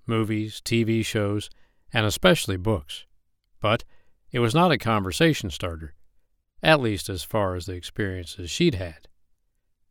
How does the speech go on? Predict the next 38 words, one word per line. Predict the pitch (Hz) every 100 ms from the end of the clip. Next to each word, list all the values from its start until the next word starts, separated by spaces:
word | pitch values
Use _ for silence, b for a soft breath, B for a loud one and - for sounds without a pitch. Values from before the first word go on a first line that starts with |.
| -
Carrie | 170 185 190
liked | 127 110 95
trying | - 113 98 92
new | 95 95
things, | - 104 90 76 - - _ _ -
being | 123 117
adventurous, | 110 92 110 104 - 90 - - - _ _ -
and | 123
was | 117
always | 147 180 160
looking | 151 147 139
for | 120
new | 117 131
ways | 117 131 110 95
to | 104
bring | 107 101
passion | - 127 113 117
and | 95
excitement | 92 - 151 143 90 - - - _ -
into | 131 131
her | 117 147
and | 131
her | 107
husband's | 104 113 98 110
sex | - 165 - -
life, | 87 76 - - _ _ _ -
and | 147 135
into | 120 110
her | 143 156
life | 95 87 -
in | 95
general. | 90 113 107 80 73 _ _ _ _ _ _ _ _ _ _ _ -
As | 160
she | -
was | 196 139
reading | 143 135
this | 123 104
article, | 117 107 90 90